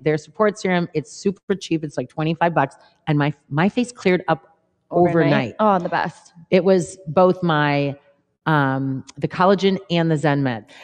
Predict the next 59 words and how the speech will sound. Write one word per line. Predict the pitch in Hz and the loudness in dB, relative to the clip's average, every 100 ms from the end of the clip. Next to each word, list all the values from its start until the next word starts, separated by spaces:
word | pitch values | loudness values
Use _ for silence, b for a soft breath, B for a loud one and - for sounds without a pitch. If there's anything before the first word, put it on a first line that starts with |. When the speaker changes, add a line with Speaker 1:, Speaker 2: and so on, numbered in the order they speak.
| B B | B B
Speaker 1:
And | 196 - | 0 4
so | 185 | 2
I | |
was | 180 | 4
like, | 170 156 - | 2 0 2
"Okay." | 220 226 208 160 226 | 0 2 2 2 0
So | - 190 | -2 -2
bottom | 165 220 240 | 2 2 2
line | 180 | 0
is | 175 | 0
I | |
haven't | 160 160 | -2 -2
stopped | 156 156 | -4 -2
using | 165 151 165 | -4 -4 -4
either. | 156 143 143 185 220 b b b _ | -4 -4 -4 -4 -8 b b b _
I | 175 175 160 165 165 170 - - 147 | 2 4 4 4 2 0 -4 -10 0
did | 196 | 0
have | 202 233 | 2 2
a | 226 | 2
weird | 180 147 165 170 190 202 - | 0 0 0 0 -2 -4 -8
bout | 127 143 139 170 - - - - | -4 -2 0 -2 -6 -18 -12 -6
in | 156 | -4
November | 143 127 143 143 165 - | -4 -2 -4 -4 -6 -6
of | 143 | -6
this | 151 147 156 | -6 -6 -8
year, | 131 | -8
first | - 156 165 - | -8 -8 -8 -4
time | 180 | -4
in | 180 | -2
a | |
long | 170 151 147 | -2 -2 -4
time, | - 131 | -6 -4
where | 127 | -4
I | |
was | 127 131 | -6 -8
like, | 120 | -10
"What's | 107 113 123 - | -10 -12 -12 -10
going | 156 196 | -6 -4
on?" | 190 175 175 170 - b b b b - | -2 0 0 -2 -6 b b b b 0
And | 165 156 151 156 147 - | 2 2 2 0 -2 0
I | 160 | -2
tried | - 156 156 | 0 -2 -2
to | |
figure | - 156 165 | -4 0 2
out | 156 | 2
if | 156 156 | 2 -2
it | |
was | 151 165 | -2 -4
food, | - - 196 180 175 165 | -8 2 6 6 6 4
but | 160 | 2
I'm | 147 143 | 0 0
pretty | 175 175 | -4 -4
sure | - | -2
it | 165 | -4
was | 156 | -4
just | 165 - | -8 -8
my | |
skin | 143 - 160 | -10 -6 -2
reacting | 160 147 147 - 156 | 0 0 -2 -4 -6